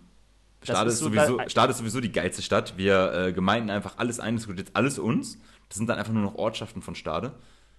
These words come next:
Speaker 1: Nein, das ist das grundlegende System. Die Kreise kriegen von den Städten und Gemeinden Kreisumlagen, weil die Kreise keine eigene Einnahmenquellen haben in
Speaker 2: Ja.
Speaker 1: Form von Steuern.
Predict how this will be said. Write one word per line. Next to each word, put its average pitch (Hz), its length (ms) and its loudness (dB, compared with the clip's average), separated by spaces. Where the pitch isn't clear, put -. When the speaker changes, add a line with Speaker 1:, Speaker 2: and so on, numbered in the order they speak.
Speaker 1:
Nein, 127 280 0
das 131 160 -4
ist 127 140 -8
das 131 160 -4
grundlegende 139 720 -2
System. 123 580 -2
Die 107 120 -8
Kreise 131 380 -2
kriegen 139 400 -6
von 123 160 -4
den 120 100 -4
Städten 131 460 -4
und 123 100 -8
Gemeinden 120 360 -2
Kreisumlagen, 131 720 -2
weil 123 120 -4
die 117 120 -6
Kreise 127 340 -2
keine 123 460 -2
eigene 123 500 -2
Einnahmenquellen 113 1000 -4
haben 104 280 0
in 104 60 -8
Speaker 2:
Ja. - 80 -6
Speaker 1:
Form 113 140 -4
von 107 140 -8
Steuern. 104 400 -4